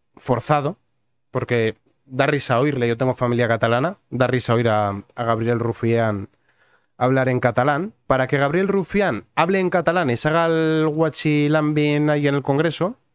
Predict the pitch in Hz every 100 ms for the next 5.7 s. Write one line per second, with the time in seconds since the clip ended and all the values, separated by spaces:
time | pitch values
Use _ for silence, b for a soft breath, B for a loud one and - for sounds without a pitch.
0 | _ _ _ _ _ _ _ _ _ _
1 | _ _ 151 165 180 170 175 170 156 185
2 | 170 180 196 208 - _ _ - 127 127
3 | 156 156 170 165 143 135 127 120 117 117
4 | 120 120 120 151 156 - 165 170 175 147
5 | 131 120 113 120 123 117 123